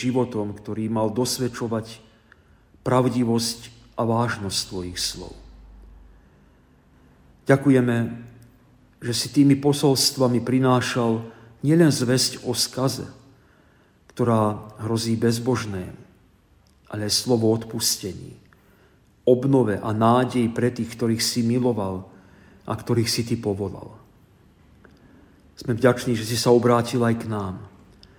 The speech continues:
Nielen tým starozmluvným slovom,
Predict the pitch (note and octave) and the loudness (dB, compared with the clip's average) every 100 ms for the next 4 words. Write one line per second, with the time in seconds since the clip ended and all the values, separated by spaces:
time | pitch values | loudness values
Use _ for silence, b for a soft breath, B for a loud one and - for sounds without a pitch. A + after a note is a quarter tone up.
0 | b b b _ C3 C3+ C#3 C#3 C3+ B2+ | b b b _ 4 6 6 4 2 2
1 | A#2+ - C3+ C#3+ A2+ A2+ F#2+ F#2 F2 - | 0 2 6 6 4 0 -2 -4 -4 -6
2 | - F#2+ - | -6 -8 -10